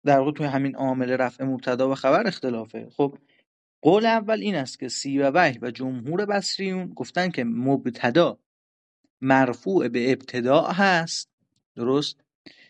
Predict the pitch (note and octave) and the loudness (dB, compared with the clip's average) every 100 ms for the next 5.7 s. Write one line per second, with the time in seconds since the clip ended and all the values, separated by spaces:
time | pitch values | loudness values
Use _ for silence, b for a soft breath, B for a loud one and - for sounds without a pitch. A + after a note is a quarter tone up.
0 | B B2+ E3 F3+ G#3+ G3 G#3 G#3 E3 C#3 | B 2 2 2 -4 -2 -2 -2 -2 -2
1 | B2+ - C#3+ F3+ F#3 D3+ E3 F#3 A3+ - | -2 -6 -4 -2 0 0 0 0 -6 -12
2 | _ - B2+ A#2+ A#2 A#2+ C3 C#3 A#2 - | _ -4 -2 0 -2 0 4 4 2 -8
3 | _ _ _ _ - C#3 C#3 _ _ _ | _ _ _ _ 0 0 0 _ _ _
4 | _ _ _ _ _ - D#3+ D#3+ E3+ E3 | _ _ _ _ _ 2 4 4 0 2
5 | G3 A#3+ A3 G#3 - F3 - | 4 2 2 -4 -8 -10 -12